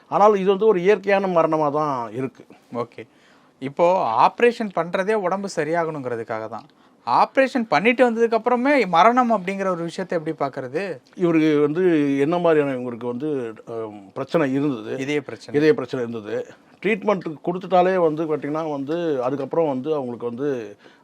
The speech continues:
Speaker 1: அஹ், இதயம் அப்படியே இரும்பாயிடுச்சு, ஸ்ட்ராங் ஆயிடுச்சு அப்படிலாம் சொல்ல முடியாது.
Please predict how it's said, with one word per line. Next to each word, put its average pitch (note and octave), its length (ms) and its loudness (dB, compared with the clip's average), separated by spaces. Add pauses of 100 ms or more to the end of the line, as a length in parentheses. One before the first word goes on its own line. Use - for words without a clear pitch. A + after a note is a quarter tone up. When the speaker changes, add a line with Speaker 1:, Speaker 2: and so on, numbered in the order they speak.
Speaker 1:
அஹ், A2+ 160 -14
இதயம் D#3 320 2
அப்படியே C#3+ 320 0
இரும்பாயிடுச்சு, D#3 640 0
ஸ்ட்ராங் D#3 260 2
ஆயிடுச்சு C3 240 -4
அப்படிலாம் B2+ 300 -8
சொல்ல C3+ 100 0
முடியாது. A2 360 -8